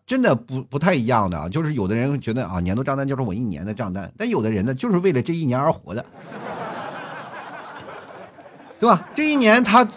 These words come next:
做了很多种那个交易手段啊，这个钱来回倒来倒去，倒来倒去，让你大数据没有办法记住啊。就说，哎，这个钱跑来跑去，跑来跑去，其实流水做得很高，其实他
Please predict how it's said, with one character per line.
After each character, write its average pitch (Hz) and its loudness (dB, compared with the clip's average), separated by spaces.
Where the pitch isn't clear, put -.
做 269 4
了 220 8
很 110 2
多 214 6
种 185 4
那 120 0
个 107 2
交 139 0
易 156 0
手 - -2
段 110 0
啊， 95 -2
这 107 -12
个 - -10
钱 110 -2
来 113 -2
回 120 -4
倒 90 -6
来 110 -4
倒 95 -4
去， 113 -8
倒 92 -6
来 104 -4
倒 95 -6
去， 120 -6
让 135 0
你 90 0
大 - -8
数 123 -4
据 113 -4
没 104 4
有 196 4
办 147 4
法 92 0
记 110 -4
住 - -10
啊。 92 -8
就 202 -6
说， 185 -2
哎， 196 -4
这 294 -10
个 226 -10
钱 214 -2
跑 - -10
来 190 0
跑 165 -6
去， 170 -6
跑 151 -10
来 170 -4
跑 147 -4
去， - -12
其 - -18
实 220 0
流 254 2
水 220 4
做 165 0
得 151 0
很 101 -2
高， 101 -2
其 - -2
实 240 0
他 220 2